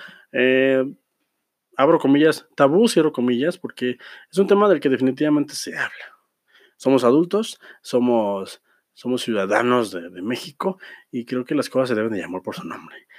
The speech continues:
Hoy quiero hablarles de qué pasa con la pornografía de hoy en día, dos mil veinte. Así ya lo dije,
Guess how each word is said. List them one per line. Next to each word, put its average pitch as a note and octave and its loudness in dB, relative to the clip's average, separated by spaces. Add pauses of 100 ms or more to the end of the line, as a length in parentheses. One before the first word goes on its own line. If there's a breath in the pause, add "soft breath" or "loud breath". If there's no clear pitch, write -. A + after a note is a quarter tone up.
(160 loud breath)
Hoy E3 0
quiero G3 6
hablarles A#2+ 0 (320)
de B2 -4 (680)
qué D#3 0
pasa D#3 -2
con C3 -6
la G#2+ -6
pornografía G2+ -4
de A#2 -8
hoy B2 -2
en A2 -6
día, G#2+ -8
dos G2 -10
mil G#2 -8
veinte. - -14 (2250)
Así A2 -4
ya B2 4
lo A#2 2
dije, A3+ 2